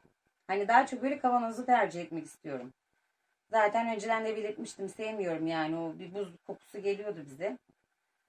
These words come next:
Şimdi diyorum taze fasulye konservemi, ne bileyim ben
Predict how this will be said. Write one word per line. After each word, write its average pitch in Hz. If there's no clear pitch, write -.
Şimdi 233
diyorum 226
taze 226
fasulye 208
konservemi, 190
ne 208
bileyim 208
ben 202